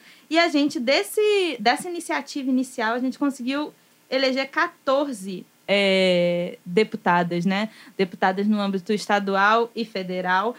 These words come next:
sendo que com essas quatorze, cinco campanhas eram campanhas coletivas, então a gente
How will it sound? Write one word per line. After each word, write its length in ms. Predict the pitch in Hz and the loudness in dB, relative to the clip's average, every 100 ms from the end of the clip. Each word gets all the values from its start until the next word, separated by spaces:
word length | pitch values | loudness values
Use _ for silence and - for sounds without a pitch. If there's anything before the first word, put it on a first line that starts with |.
| - _ | -12 _
sendo 440 | - 240 262 277 302 | 0 2 4 2 0
que 360 | 302 294 285 _ | 0 0 -4 _
com 240 | 302 349 | 2 4
essas 240 | 320 311 277 | 2 2 0
quatorze, 560 | 247 240 254 294 262 | 0 2 2 4 2
cinco 480 | 214 - 359 392 349 | -2 -2 -2 0 0
campanhas 580 | 302 247 262 269 262 262 | 2 2 2 2 2 0
eram 200 | 240 240 | -2 -2
campanhas 380 | 240 240 240 233 | -2 -2 -4 -2
coletivas, 640 | 240 214 - 277 262 233 | -4 -4 -6 -8 -4 -2
então 240 | 214 233 233 | -2 0 2
a 100 | 240 | 4
gente 560 | 240 240 - 247 247 | 4 2 0 0 0